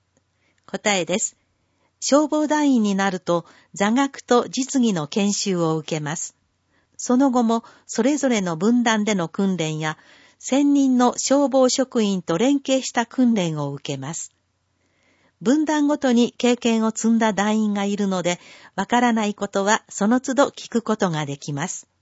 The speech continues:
研修は、座学研修、任務や役割、現場活動での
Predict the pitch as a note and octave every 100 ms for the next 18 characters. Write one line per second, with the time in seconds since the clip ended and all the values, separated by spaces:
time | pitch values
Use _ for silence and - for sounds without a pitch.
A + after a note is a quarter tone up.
0 | _ _ _ _ _ _ _ _ _ _
1 | _ _ A#3+ A3+ - G#3+ F#3+ G3 - _
2 | _ _ - G3+ A#3 D#4+ C4+ - A3+ G3+
3 | - D#3+ D#3+ D#3 - _ _ _ - C#4
4 | D4 B3 F#3+ F3+ F3+ - E3+ F#3 - B3+
5 | A3 F#3 E3+ - D#3+ A#3 C4+ C4+ C4 C4
6 | - A3 A3+ A3 A#3+ A3 A3